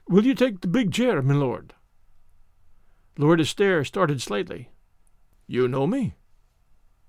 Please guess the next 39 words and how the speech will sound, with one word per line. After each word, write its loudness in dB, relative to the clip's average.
Poirot 2
smiled. -6
"Certainly. -2
I -8
read 2
the 0
little -2
papers 2
with -2
the -6
pictures. -8
How -2
should 2
I 4
not -2
know -2
you?" -10
"Monsieur 0
Poirot, 0
I 0
have -2
come -2
to 0
consult -2
you 2
upon -2
a -2
matter 0
of -2
the 0
most 0
vital -4
urgency. -2
I -6
must -2
ask -2
for -4
absolute -2
secrecy." -8